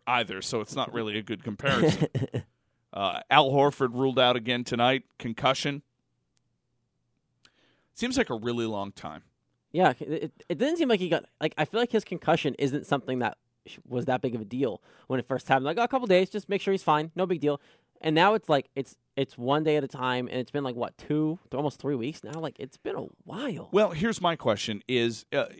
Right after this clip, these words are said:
Speaker 1: is this simply the N B A being ahead of the game, uh, being incredibly careful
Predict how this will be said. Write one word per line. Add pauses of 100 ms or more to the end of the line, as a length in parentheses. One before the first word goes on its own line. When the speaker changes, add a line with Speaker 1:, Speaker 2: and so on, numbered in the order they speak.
(140)
Speaker 1:
is
this (240)
simply
the
N
B
A
being (720)
ahead
of
the
game, (480)
uh,
being (400)
incredibly
careful